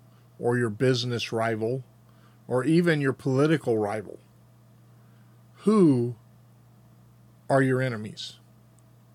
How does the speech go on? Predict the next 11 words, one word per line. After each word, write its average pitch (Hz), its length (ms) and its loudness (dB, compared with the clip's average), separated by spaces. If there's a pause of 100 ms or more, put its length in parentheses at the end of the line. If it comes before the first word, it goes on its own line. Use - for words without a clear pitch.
(1120)
If 131 240 -4
you 202 160 2
are 190 200 4
a 175 80 6
born-again 190 500 0
Christian, 127 480 -2 (640)
indwelt 175 480 2
by 185 120 4
the 180 120 4
Holy 180 240 2
Spirit, - 480 -4